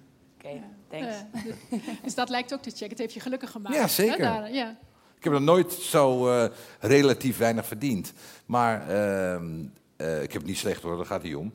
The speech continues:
Speaker 3: Maar, eh, toch is het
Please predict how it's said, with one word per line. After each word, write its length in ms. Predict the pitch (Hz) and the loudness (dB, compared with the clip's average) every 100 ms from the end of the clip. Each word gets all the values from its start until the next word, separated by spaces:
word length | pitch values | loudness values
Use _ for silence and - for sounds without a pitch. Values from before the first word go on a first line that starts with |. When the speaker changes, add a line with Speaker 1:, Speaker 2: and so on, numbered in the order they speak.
| - - - | -12 -16 -8
Speaker 3:
Maar, 380 | - 110 110 - - - _ _ _ _ _ - | 0 2 2 -2 -16 -20 _ _ _ _ _ -12
eh, 200 | 82 104 | -6 -4
toch 300 | 95 165 147 | -2 -2 0
is 160 | 131 | -4
het 280 | 120 110 - | -4 -6 -10